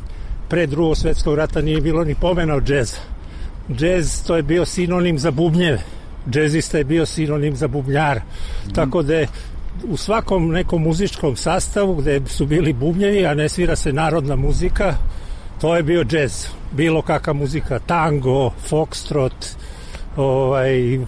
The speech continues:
Speaker 1: bečki valceri, sve su to nazivali kao da je džez. Nisu znali.
Speaker 2: Znači,
Speaker 1: Jer
Speaker 2: bilo je puno džeza.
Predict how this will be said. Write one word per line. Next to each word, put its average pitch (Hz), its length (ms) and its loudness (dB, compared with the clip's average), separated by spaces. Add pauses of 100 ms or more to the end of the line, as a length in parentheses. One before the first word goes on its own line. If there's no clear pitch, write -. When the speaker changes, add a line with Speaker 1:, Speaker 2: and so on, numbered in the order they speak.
Speaker 1:
bečki 160 480 0
valceri, 156 560 2
sve 180 280 2
su - 120 -4
to 165 180 2
nazivali 151 540 2
kao 151 220 0
da 143 80 0
je 139 60 2
džez. 120 400 0 (480)
Nisu 139 280 0
znali. 156 320 2 (340)
Speaker 2:
Znači, 127 320 -4
Speaker 1:
Jer 139 160 2
Speaker 2:
bilo 143 120 2
je 131 60 0 (100)
puno 135 260 -4
džeza. 92 280 -8